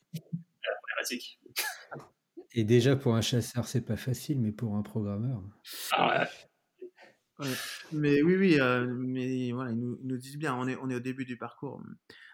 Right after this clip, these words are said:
Speaker 3: Après, tout le monde, tout le monde, euh, ne, ne se passionne pas forcément pour la chose. Et, euh, effectivement, il y en a certains dans la promo qui nous ont déjà dit que, bah, ça leur a donné quelques, quelques clés, quelques billes, mais qu'ils allaient, euh,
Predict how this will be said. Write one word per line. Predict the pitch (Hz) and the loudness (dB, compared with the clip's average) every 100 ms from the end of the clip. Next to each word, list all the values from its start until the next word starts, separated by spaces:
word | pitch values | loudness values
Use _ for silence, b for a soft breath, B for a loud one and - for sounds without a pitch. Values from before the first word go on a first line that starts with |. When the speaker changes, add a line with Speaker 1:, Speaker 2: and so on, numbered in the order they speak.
| B | B
Speaker 3:
Après, | 110 180 | 2 2
tout | 175 | 4
le | 156 | 2
monde, | 160 160 143 | 4 4 2
tout | 123 139 | 0 0
le | |
monde, | 147 160 | 2 2
euh, | 127 123 120 120 120 113 B B - | 2 2 0 0 -2 -6 B B -8
ne, | 117 113 | -6 -4
ne | 123 | -4
se | 117 | -4
passionne | 131 123 123 | -6 -4 -4
pas | 120 135 | -4 -6
forcément | 123 123 123 | -6 -6 -6
pour | 123 | -4
la | 127 | -4
chose. | 143 196 139 | -2 -2 -2
Et, | 117 | -2
euh, | 113 71 71 | -4 -6 -8
effectivement, | 113 113 - 143 | -8 -10 -10 -10
il | 131 | -8
y | |
en | 90 | -10
a | |
certains | - 107 131 | -14 -12 -10
dans | 120 | -10
la | 107 | -10
promo | _ 117 123 | _ -6 -6
qui | 120 117 - - 98 | -6 -12 -12 -12 -12
nous | 120 113 | -10 -8
ont | |
déjà | 107 98 95 | -6 -6 -6
dit | 110 | -8
que, | 113 117 - _ B B B B B | -10 -14 -20 _ B B B B B
bah, | 98 | -6
ça | 101 110 | -4 -4
leur | 101 | -4
a | 104 | -2
donné | 107 107 | -2 -2
quelques, | 110 113 113 107 107 | -4 -4 -2 -2 -2
quelques | 110 - 107 | -6 -4 -6
clés, | - 123 | -4 -4
quelques | 120 107 110 | -4 -4 -4
billes, | 139 139 | -2 -2
mais | 113 107 | -2 -4
qu'ils | - 110 | -6 -8
allaient, | 107 110 | -4 -4
euh, | 104 | -6